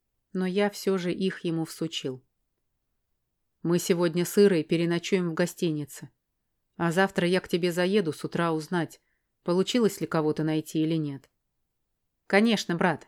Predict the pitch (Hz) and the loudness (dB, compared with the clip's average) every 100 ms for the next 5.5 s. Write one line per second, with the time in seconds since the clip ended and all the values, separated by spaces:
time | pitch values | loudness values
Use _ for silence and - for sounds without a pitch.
0 | - 214 247 277 277 269 180 139 139 254 | -4 0 2 4 4 4 2 2 4 4
1 | - 190 131 - _ _ _ _ _ _ | 6 4 2 -12 _ _ _ _ _ _
2 | _ - 170 165 - 135 - _ 180 180 | _ -4 0 0 -4 -12 -16 _ -2 0
3 | 185 185 180 135 135 _ _ _ _ - | 2 2 0 -4 -10 _ _ _ _ 0
4 | 170 180 185 175 - 175 170 180 170 180 | 2 4 2 0 0 0 2 0 2 2
5 | 151 135 135 - | 0 -6 -10 -12